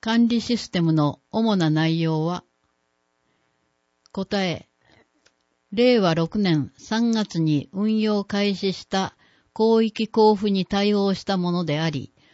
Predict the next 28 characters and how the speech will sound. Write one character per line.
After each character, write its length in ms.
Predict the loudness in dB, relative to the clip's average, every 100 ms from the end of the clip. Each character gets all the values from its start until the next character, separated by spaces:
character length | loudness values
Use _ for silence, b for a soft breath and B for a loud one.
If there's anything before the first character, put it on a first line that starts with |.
| b b -8
戸 140 | -4
籍 300 | -2 -2 -2
の 160 | -2 -2
証 300 | -2 0 0
明 260 | 0 0
書 180 | -2 -2
が 300 | 0 -2 -6 b b
本 260 | -2 0 0
籍 340 | 0 0 0
地 300 | -4 -4 -4 _
以 160 | -2 0
外 260 | 0 2
の 340 | 2 0 -2 -8 _ _
市 240 | -8 -6
区 200 | -2 -2
町 300 | 0 0 2
村 200 | 0 0
窓 460 | 2 2 2 2 2
口 340 | 0 -2 -4
で 260 | -2 -4 -6 b b b -6 -2
取 120 | 0
得 300 | 0 0 -2
可 200 | 0 2
能 200 | 2 0
と 140 | 0 0
な 120 | 0
っ 60 | -2 -8
た。 200 | -8